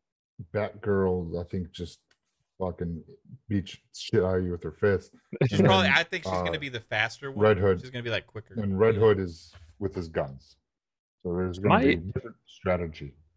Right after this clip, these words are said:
Speaker 2: I might play Batwoman just 'cause I play chicks in games a lot. I don't know. <laughs>
Speaker 3: So is it, is, that's a, is, in the Gotham Knights, this is Batwoman,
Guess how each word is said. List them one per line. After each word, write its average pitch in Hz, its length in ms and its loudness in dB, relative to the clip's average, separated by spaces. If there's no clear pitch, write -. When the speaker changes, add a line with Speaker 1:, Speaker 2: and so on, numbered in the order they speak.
Speaker 2:
I - 100 -12
might 196 160 2
play 170 240 6
Batwoman 147 840 2
just - 240 -8
'cause 110 360 -6
I 110 120 0
play 113 300 -2
chicks - 340 -4
in 131 80 -2
games 135 280 -2
a 147 40 0
lot. 151 340 -2
I 98 80 -6
don't 95 100 -6
know. 120 120 -2
<laughs> - 280 2
Speaker 3:
So 139 180 -2
is 127 180 0
it, 156 180 -2
is, 120 220 -4
that's 135 300 -4
a, 113 380 -2
is, 120 180 -4
in 117 300 -4
the 113 60 -8
Gotham 131 380 -4
Knights, 120 220 -4
this - 180 -10
is 120 100 -16
Batwoman, 107 640 -6